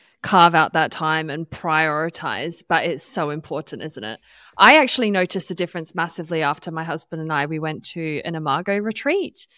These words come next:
and decided to start implementing this in our relationship and having those sit down conversations and actually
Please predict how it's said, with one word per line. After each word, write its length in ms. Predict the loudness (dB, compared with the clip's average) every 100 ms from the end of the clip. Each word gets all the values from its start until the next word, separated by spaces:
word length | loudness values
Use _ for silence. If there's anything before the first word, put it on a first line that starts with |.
| _ _ _ _ _ 0
and 440 | 0 0 -2 -6 -10 -14 _ _ _ _ _ _ -8
decided 800 | -4 -2 4 4 4 2 0 -2 -14 -10
to 320 | -2 0 0
start 380 | -2 0 0 0
implementing 640 | -6 -8 -8 -8 -8 -6
this 300 | -6 -8 -10
in 160 | -6 -4
our 140 | -2
relationship 880 | -2 -2 -2 -4 -8 -6 -6 -6 -8 -8
and 100 | -2
having 300 | -2 -2 -4
those 220 | -4 -6
sit 160 | -8
down 240 | -4 -4 -4
conversations 720 | -8 -10 -8 -6 -6 -8 -6
and 80 | -4
actually 500 | -4 -2 -2 -2